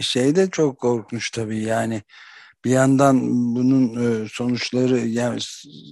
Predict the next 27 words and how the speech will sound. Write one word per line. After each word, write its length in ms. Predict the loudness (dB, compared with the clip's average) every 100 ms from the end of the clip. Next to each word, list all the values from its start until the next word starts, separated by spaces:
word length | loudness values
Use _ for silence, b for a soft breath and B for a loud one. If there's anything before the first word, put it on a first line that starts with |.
| -20 -18
e, 100 | -16
büyük 540 | -14 -10 -2 0 2
ölçüde 500 | 0 0 0 -2 0
araba 360 | -2 0 2 4
yapımı, 520 | 4 4 2 2 2 -2
büyük 440 | -10 -2 0 4
arabaların 500 | 4 4 2 2 2
yapımı 480 | 0 0 -2 -2 0
artıyor 720 | 2 2 2 -2 0 0 0
da, 280 | -4 -4 -6 _ b b b b _
kullanımı 560 | -4 -2 0 0 0
filan 480 | 0 -2 0 2 2
da. 140 | 2 2
Yani 320 | 4 2 2
buna 280 | 2 2 2
da 80 | -2
üstelik 480 | -4 -4 -4 -4 -4
bir 80 |
de, 120 | -2 -2
e, 460 | -4 -10 -10 -12
utanmadan 920 | -12 -2 0 0 0 2 2 0 -2
S 220 | -4 0 0
U 100 | 4
V 220 | 4 2
diyorlar. 340 | -2 -6 -6
Spor 460 | -8 -2 2 2 0
yapan, 680 | -6 -8 -10 -12 -14 -18